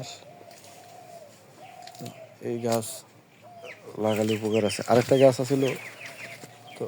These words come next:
ওগুলাতে ধরছে, কিন্তু কেমন হয়েছে জানি না। না, ওইটার থেকেও, গাছ থেকে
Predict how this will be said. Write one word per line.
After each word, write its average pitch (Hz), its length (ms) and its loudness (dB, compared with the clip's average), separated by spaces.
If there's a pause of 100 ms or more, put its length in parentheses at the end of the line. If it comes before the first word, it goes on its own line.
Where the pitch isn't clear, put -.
(100)
ওগুলাতে 123 420 0 (480)
ধরছে, 110 340 2 (240)
কিন্তু 110 300 -12 (380)
কেমন 120 300 4
হয়েছে 117 260 0 (140)
জানি 101 180 0 (100)
না। 113 60 0 (1800)
না, 107 80 4 (100)
ওইটার 110 280 2
থেকেও, 120 220 4 (100)
গাছ 107 120 2 (160)
থেকে 107 180 2